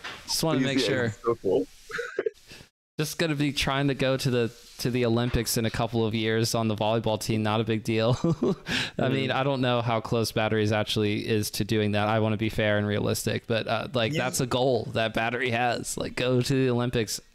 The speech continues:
Speaker 1: on the volleyball, on the men's volleyball team. That's, that's crazy.
Speaker 2: He's one of the most motivated people I've ever met. So, like, I have absolutely no doubt that as long as he stays dedicated to the plan he creates for himself, he'll do it.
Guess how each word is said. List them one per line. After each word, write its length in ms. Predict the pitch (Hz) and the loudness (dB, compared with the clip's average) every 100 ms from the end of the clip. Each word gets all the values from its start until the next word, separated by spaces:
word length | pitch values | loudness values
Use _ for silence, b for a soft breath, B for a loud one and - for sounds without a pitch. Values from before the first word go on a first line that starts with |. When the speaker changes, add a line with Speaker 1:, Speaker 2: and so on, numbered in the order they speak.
| - | -4
Speaker 1:
on 180 | 117 120 | 0 2
the 80 | 117 | 2
volleyball, 600 | 113 113 110 110 107 - | 2 2 2 2 0 -2
on 140 | 120 | 0
the 60 | 113 | 2
men's 240 | 113 113 | 2 0
volleyball 360 | 110 110 107 104 | 0 2 0 -2
team. 200 | 110 120 | -4 -4
That's, 260 | 107 - - B B B B _ _ _ | -4 -6 -12 B B B B _ _ _
that's 260 | - 127 - | -4 -2 -4
crazy. 720 | - - 127 120 113 113 - - _ B B B B B B | -6 -2 0 2 2 -2 -8 -10 _ B B B B B B
Speaker 2:
He's 200 | 131 147 | -2 2
one 160 | 196 190 | 4 4
of 80 | 170 | 4
the 40 | |
most 280 | 151 143 135 | 4 2 2
motivated 580 | 110 104 113 113 104 101 | 2 4 4 2 0 -2
people 540 | 101 - 139 185 - | -4 0 2 2 2
I've 180 | 110 107 | 2 2
ever 280 | 90 107 98 | 2 2 0
met. 360 | 95 117 180 - | 2 0 0 -4
So, 260 | 90 113 | 0 4
like, 240 | 113 110 101 | 4 4 2
I 140 | - 107 | 0 0
have 160 | 110 98 | 2 2
absolutely 500 | 95 101 120 104 101 | 0 -2 -2 0 2
no 240 | 98 98 | 2 2
doubt 300 | 95 95 98 | 2 2 2
that 100 | 104 | 2
as 140 | 98 | 2
long 200 | 92 98 | 2 0
as 120 | 104 101 | 0 -2
he 100 | 95 | -2
stays 240 | - 95 | 0 0
dedicated 540 | 85 90 95 110 104 | 2 2 2 0 0
to 80 | 101 | -4
the 100 | 95 | -8
plan 240 | - 90 92 | -2 0 0
he 80 | |
creates 260 | 101 117 110 | 0 0 0
for 80 | 127 | -2
himself, 280 | 120 127 117 | -2 0 0
he'll 80 | 90 | 0
do 220 | - | 2
it. 80 | - | 2